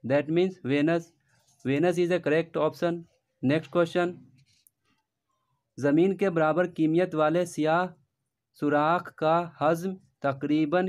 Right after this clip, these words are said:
किसके बराबर होगा? Here हजम means volume और size। What size would a black hole be if its mass equal to the mass of earth?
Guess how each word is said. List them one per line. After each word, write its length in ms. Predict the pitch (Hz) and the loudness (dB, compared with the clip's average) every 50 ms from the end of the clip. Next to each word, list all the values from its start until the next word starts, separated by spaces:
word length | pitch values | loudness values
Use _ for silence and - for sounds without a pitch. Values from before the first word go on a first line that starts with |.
| 175 170 - | -4 -6 -6
किसके 480 | 143 143 143 - _ - 180 180 185 180 156 | -6 -6 -6 -10 _ -4 -4 -4 -2 -4 -2
बराबर 380 | 143 139 139 139 139 156 170 170 127 127 | 0 0 0 2 2 0 -2 -2 -2 -4
होगा? 260 | 127 127 123 135 120 98 - - _ _ _ _ _ _ _ _ _ _ _ _ _ _ _ _ _ _ _ _ _ _ _ _ _ _ _ _ _ _ _ _ _ _ _ _ _ _ _ _ _ _ _ _ _ _ _ - | -4 -2 0 -2 -2 -2 -6 -16 _ _ _ _ _ _ _ _ _ _ _ _ _ _ _ _ _ _ _ _ _ _ _ _ _ _ _ _ _ _ _ _ _ _ _ _ _ _ _ _ _ _ _ _ _ _ _ -2
Here 240 | 143 170 180 180 170 - | 0 2 2 0 0 -2
हजम 380 | 143 143 165 165 170 180 180 170 | -2 -2 -2 0 -2 -4 -2 2
means 260 | 170 170 185 190 185 - - _ _ _ _ _ _ - | 2 2 2 2 -4 -8 -18 _ _ _ _ _ _ -2
volume 440 | 127 139 147 151 165 175 190 190 190 - _ | -2 0 0 2 2 2 0 0 -4 -10 _
और 220 | 120 127 139 143 135 | 0 0 0 0 -2
size। 400 | - - 139 139 147 160 160 160 - _ _ _ _ _ _ _ _ _ _ _ _ _ _ _ _ _ _ _ _ _ _ _ _ _ _ _ _ _ _ _ _ _ _ - | -4 -4 -2 0 0 -2 -4 -6 -16 _ _ _ _ _ _ _ _ _ _ _ _ _ _ _ _ _ _ _ _ _ _ _ _ _ _ _ _ _ _ _ _ _ _ -2
What 340 | 131 135 147 170 - 135 - | 0 2 2 2 0 -2 -4
size 400 | - 165 156 151 170 180 180 - _ _ _ _ _ _ _ | -2 0 2 2 2 0 -2 -8 _ _ _ _ _ _ _
would 260 | 139 151 180 170 - 156 | -2 0 0 0 0 -2
a 100 | 180 180 160 143 | -2 -2 0 0
black 340 | 143 151 160 170 165 - - - | 0 0 0 -2 -4 -6 -12 -6
hole 260 | 135 139 151 165 175 160 139 151 | -2 0 2 2 0 0 0 0
be 80 | - - 170 170 - _ _ _ _ _ _ - | 0 0 -2 -6 -10 _ _ _ _ _ _ -4
if 240 | 151 170 170 170 - | -2 -2 -2 -4 -8
its 300 | - 151 165 160 - - | -6 -6 -6 -6 -4 -2
mass 380 | 135 135 139 147 160 160 160 - | -2 0 0 0 -2 -2 -4 -8
equal 400 | - 135 135 135 151 160 156 147 160 | -8 -8 -6 -2 -2 -2 -2 -2 -4
to 60 | 160 | -2
the 120 | 156 170 156 | -2 0 0
mass 300 | 139 135 139 143 143 160 | 0 0 0 -2 -2 -2
of 200 | 151 147 - - - | -4 -4 -4 -4 -2
earth? 320 | 135 139 143 143 - - | 0 0 0 -2 -6 -16